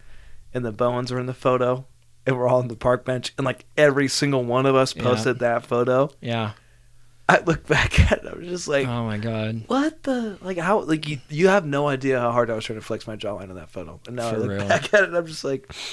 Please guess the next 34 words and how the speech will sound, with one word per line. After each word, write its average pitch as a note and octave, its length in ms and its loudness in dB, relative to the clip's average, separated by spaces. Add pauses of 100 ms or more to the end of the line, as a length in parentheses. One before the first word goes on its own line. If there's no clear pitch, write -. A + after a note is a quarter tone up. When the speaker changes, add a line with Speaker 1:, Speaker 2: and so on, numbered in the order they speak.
(440)
Speaker 2:
Well, G#3 140 4
you A3 160 2
just, F#4+ 260 2
you E3 300 4
know, D#3 220 6
even D3 540 2 (420)
just - 260 -2
looking C#3 320 2
back B2 340 2
on A#2+ 160 -2
some A2+ 520 -4 (540)
Facebook - 680 0
posts A2 440 -2
with A2 160 -6
captions A2+ 640 -6
or, A2 80 -4
like, G#2+ 280 -6
Instagram A2 640 -6
photos G#2+ 420 -6
that G#2+ 120 -8
you A2 140 -6
captioned, G#2 640 -10 (340)
whether A#2+ 280 0
the A2+ 140 -2
picture's A2+ 540 -4
cringy A2+ 600 -4
or A2 160 -6
the A2 80 -6
caption G#2+ 480 -6
sucks - 640 -6 (340)
or B2 180 -2
both, A2 400 -6
you G#2+ 60 -6
know? G#2 260 -10